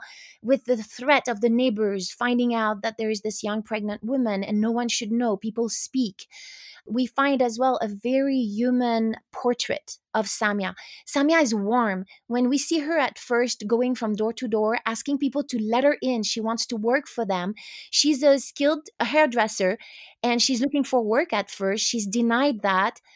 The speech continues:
because she's homeless, basically. And then she, when she goes from door to door, we see the love that she has in herself. And that love,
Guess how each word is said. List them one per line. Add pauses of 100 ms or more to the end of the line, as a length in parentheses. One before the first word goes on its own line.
(180)
because
she's
homeless,
basically. (300)
And
then
she,
when
she
goes
from
door
to
door,
we
see (100)
the
love
that
she
has
in
herself.
And
that
love,